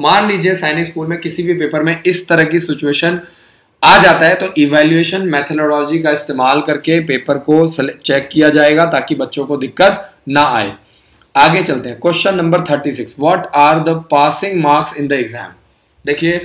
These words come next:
पहले तो आपको हर subject में कम से कम ट्वेंटी फ़ाइव number लेने हैं। अगर मैं overall बात करूं maths, English, reasoning, जीके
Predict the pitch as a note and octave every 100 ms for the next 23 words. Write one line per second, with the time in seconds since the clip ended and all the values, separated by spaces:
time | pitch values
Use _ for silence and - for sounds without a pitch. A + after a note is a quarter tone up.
0 | - _ - D3 E3 E3 D3+ E3+ C3 E3
1 | D#3+ C#3+ D3+ D3+ D#3 C#3+ C#3 D3+ D3+ D3+
2 | C3 B2+ C#3+ D3 D3+ D3+ D3 D3+ D3 D#3
3 | D#3 - - _ C3+ D#3+ E3+ F3+ D3 D3+
4 | F3 F3+ F3+ D3+ D3+ D3+ E3 D#3+ C#3 D3+
5 | D#3+ - C#3 D3 D#3 C#3 C3+ C3+ D3+ C3+
6 | C#3+ C3+